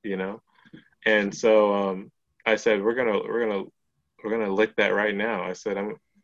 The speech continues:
I said, "Put, just hold your phone. I'm gonna pray for you." Through the phone. That wasn't even video chat. I just, and I just, like, in my room, uh, got on my face and just started, like, praying.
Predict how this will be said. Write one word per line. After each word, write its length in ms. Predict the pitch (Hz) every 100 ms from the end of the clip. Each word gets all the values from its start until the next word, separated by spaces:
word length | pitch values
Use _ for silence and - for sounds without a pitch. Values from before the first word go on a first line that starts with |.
| _ -
I 40 |
said, 280 | - 98 -
"Put, 280 | 123 120 - _ _ _ _
just 140 | -
hold 220 | 120 117
your 80 | 113
phone. 400 | - 107 101 104
I'm 100 | 104
gonna 100 | 104
pray 260 | 101 - 104
for 180 | - 123
you." 260 | 98 104 113 _ _ _ _ _ _ _ _ _ _ -
Through 220 | 113 127
the 100 | 143
phone. 320 | - 107 107
That 100 | 110
wasn't 260 | 123 131 135
even 120 | 107
video 300 | 123 127 101
chat. 360 | - 92 87 -
I 120 | 110
just, 200 | 104 107
and 140 | 113 107
I 80 | 107
just, 140 | -
like, 220 | 104 95
in 220 | - 120
my 160 | 117 113
room, 520 | 120 104 101 101 104 - _ _ _ _ _ _ _
uh, 280 | 107 98 92
got 260 | 95 104
on 160 | 107 107
my 140 | 104
face 420 | 104 - 104 107 107
and 80 |
just 100 | 98
started, 300 | - 98 98
like, 220 | 92 95 -
praying. 420 | 110 110 110 95